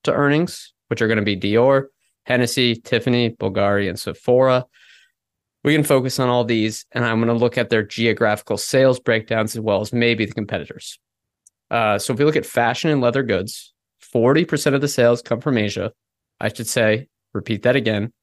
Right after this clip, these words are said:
forty percent of the sales come from Asia.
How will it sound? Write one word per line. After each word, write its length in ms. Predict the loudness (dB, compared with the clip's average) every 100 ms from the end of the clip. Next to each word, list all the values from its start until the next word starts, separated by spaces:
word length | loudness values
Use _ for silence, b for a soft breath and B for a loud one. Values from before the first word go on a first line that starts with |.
| _ _
forty 440 | -4 2 4 4
percent 320 | 0 -2 0
of 40 | 0
the 60 |
sales 320 | 0 2 2 2
come 220 | -2 -2
from 160 | 0
Asia. 360 | 0 -2 -2 -4